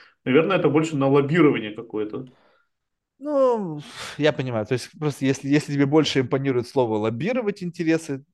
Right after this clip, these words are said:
Speaker 2: что как бы в принципе является
Speaker 1: Здесь в Испании
Speaker 2: легализированная
Speaker 1: это вообще
Speaker 2: коррупция.
Speaker 1: <coughs>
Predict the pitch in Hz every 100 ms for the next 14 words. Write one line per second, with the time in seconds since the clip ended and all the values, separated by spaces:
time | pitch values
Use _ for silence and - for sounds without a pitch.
0 | _ - - 131 135 120 117 - 143 143
1 | - 131 123 127 123 110 165 123 156 139
2 | 170 156 135 131 156 143 143 151 131 110
3 | _ _ _ _ _ _ _ _ _ -
4 | 262